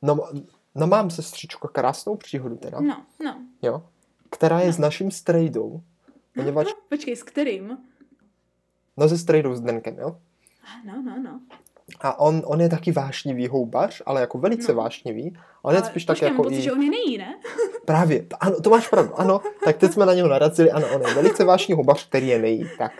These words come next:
Speaker 2: Protože
Speaker 1: správně.
Speaker 2: strejda Zdeněk nejí téměř nic, takže tam je to velice jednoduché
Speaker 1: Tak konečně
Speaker 2: poznat.
Speaker 1: jsme, konečně jsme fakt našli někoho takového. Ale on, on když už, tak už, jo. On prostě
Speaker 2: No.
Speaker 1: ví místo, v oko-,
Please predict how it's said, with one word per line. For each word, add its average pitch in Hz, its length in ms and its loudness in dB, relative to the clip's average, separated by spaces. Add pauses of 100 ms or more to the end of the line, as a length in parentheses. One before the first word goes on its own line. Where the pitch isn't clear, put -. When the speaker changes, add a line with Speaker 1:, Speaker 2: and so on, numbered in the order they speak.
Speaker 2:
Protože 302 100 -2
Speaker 1:
správně. - 280 4
Speaker 2:
strejda 330 280 0
Zdeněk 320 320 -2
nejí 311 240 -2
téměř 370 320 -2
nic, 403 320 -2
takže 277 280 -4
tam - 160 -2
je 330 100 -4
to 302 80 -4
velice 320 420 -4
jednoduché 294 400 -8
Speaker 1:
Tak 285 160 -4
konečně 175 440 4
Speaker 2:
poznat. - 0 - (240)
Speaker 1:
jsme, - 180 -6
konečně 165 360 4
jsme 180 180 0
fakt 175 180 0
našli 127 340 0
někoho 117 280 0
takového. 117 600 0 (580)
Ale 143 220 2
on, 170 360 4 (160)
on 147 180 0
když 190 220 2
už, 180 360 0
tak - 300 -2
už, - 400 -14
jo. 147 120 -6
On 147 220 -4
prostě 165 400 2
Speaker 2:
No. - 80 -4
Speaker 1:
ví 180 280 -2
místo, 127 600 -4 (580)
v - 220 -18
oko-, - 280 -2